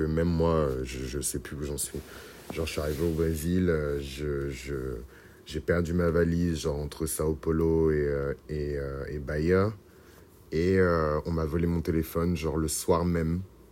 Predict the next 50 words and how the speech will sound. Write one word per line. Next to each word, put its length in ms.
où 180
je 100
suis 160
arrivé 200
au 80
Brésil, 300
genre. 260
<laughs> 580
Si 200
ça, 160
c'est 220
pas, 340
euh, 340
un 120
piège 360
du 100
diable 440
et 40
tout 200
pour 200
que 100
je 100
commence 320
à 40
maudire 380
Dieu 500
et 200
à 100
dire 340
que, 100
ouais, 500
j'ai 120
pas 140
mérité 380
ça, 180
et 80
cetera. 500
Donc, 160
j'essaie 280
de 60
rester 280
sur 160
un 80
truc 240
positif 720
de, 100
euh, 420
pourquoi 300
pas 100
moi, 320